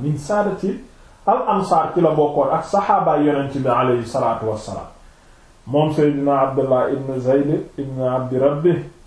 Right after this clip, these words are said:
Moom nag, wax naa la xadiisam bariwul.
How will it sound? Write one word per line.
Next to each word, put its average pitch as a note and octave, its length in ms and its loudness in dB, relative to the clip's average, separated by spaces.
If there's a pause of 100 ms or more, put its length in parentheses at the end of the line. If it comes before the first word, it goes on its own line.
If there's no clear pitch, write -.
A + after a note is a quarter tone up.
(800)
Moom D3 280 2
nag, G#3 160 2 (680)
wax C3 240 -2
naa C#3 160 2
la C3 140 0
xadiisam B2+ 540 -6
bariwul. D3 420 2